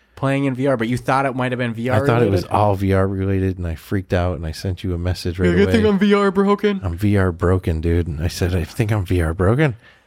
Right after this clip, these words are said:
Speaker 1: I was like, I
Speaker 2: And I'm
Speaker 1: don't,
Speaker 2: like,
Speaker 1: I
Speaker 2: "Well,
Speaker 1: think it was just the game."
Speaker 2: no more V R, no more podcasts. I'm like, "What am I gonna do?
Speaker 1: And then
Speaker 2: This
Speaker 1: it
Speaker 2: sucks."
Speaker 1: ended up not even being the game.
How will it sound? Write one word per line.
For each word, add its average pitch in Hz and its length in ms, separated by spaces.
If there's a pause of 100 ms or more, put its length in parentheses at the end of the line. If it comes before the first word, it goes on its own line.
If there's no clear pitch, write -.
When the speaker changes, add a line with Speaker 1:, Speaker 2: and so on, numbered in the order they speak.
(180)
Speaker 1:
I 120 160
was 120 140
like, 113 100
I 113 60
Speaker 2:
And 101 80
I'm 98 60
Speaker 1:
don't, 95 60
Speaker 2:
like, 92 140
Speaker 1:
I 104 60
Speaker 2:
"Well, 135 100
Speaker 1:
think 165 120
it 165 40
was 151 120
just 151 200
the 143 80
game." 131 560 (140)
Speaker 2:
no 101 120
more 107 180
V 107 220
R, 110 180
no 98 140
more 101 160
podcasts. 107 640
I'm 90 100
like, 85 180
"What 110 80
am 131 60
I 131 80
gonna 104 240
do? 139 180
Speaker 1:
And - 160
then 160 100
Speaker 2:
This 156 100
Speaker 1:
it - 20
Speaker 2:
sucks." - 380
Speaker 1:
ended 151 240
up 139 100
not 147 160
even 147 180
being 151 200
the 147 80
game. 165 320